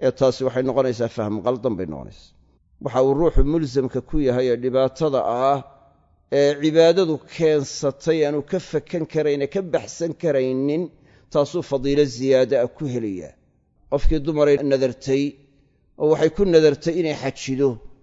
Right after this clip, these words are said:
oo aynay rakuub raacin, ee ay lugayso,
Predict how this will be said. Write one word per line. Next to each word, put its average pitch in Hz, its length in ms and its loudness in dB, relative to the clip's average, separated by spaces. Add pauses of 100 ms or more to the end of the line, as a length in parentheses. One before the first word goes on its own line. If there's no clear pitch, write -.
(340)
oo 151 180 4
aynay 165 540 4
rakuub 160 580 0
raacin, 131 580 0 (120)
ee 156 140 0
ay 156 140 2
lugayso, 143 760 2